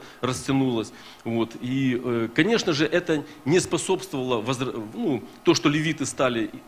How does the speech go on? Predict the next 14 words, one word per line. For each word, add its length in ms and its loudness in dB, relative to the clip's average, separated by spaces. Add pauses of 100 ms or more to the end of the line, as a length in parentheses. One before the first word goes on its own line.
(120)
э, 480 -8
левитами, 640 0 (260)
вот, 200 -4
а 20 0
священ-, 500 0
ну, 140 -2
из 240 -2
них 160 2
стали 280 -2
брать 240 -2
священниками. 640 -2
Это 140 0
все 160 -2
хорошо, 480 -2